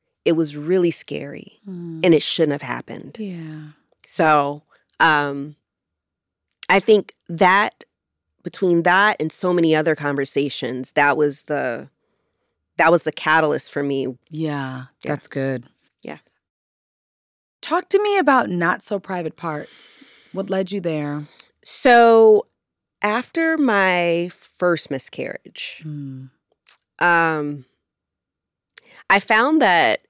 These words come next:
Speaker 1: it, there weren't many spaces to talk about it. And I feel like, I don't know, I, I always say, you know, grief was the starter, you know, for me, um, in this whole thing.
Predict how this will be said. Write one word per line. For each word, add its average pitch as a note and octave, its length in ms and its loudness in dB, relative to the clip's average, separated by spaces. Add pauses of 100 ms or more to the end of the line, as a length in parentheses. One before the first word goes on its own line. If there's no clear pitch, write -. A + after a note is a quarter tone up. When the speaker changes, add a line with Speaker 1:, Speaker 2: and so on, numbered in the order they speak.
(160)
Speaker 1:
it, C3+ 180 0 (140)
there F3 220 2
weren't F#3 460 -4
many E3 960 0
spaces - 680 -2
to - 100 -10
talk - 340 -10
about A3+ 300 -4
it. F4 180 -6 (1400)
And G#3 120 4
I A3+ 100 6
feel E4 280 2
like, D#4 260 6
I G3 60 4
don't D#3 160 4
know, C#3+ 120 -4
I, E3 300 2
I D#3 160 4
always E3 280 2
say, D#3 220 2
you D3+ 120 0
know, C#3+ 260 -2 (600)
grief E3+ 420 0
was D#3+ 200 0
the - 100 -12
starter, B2 640 -2 (600)
you C3 100 -6
know, C3+ 140 -4
for C#3+ 180 -8
me, C3+ 340 -8 (140)
um, D3+ 500 -2 (540)
in D3+ 160 -2
this C#3+ 200 -4
whole C#3+ 180 -4
thing. C#3 420 -10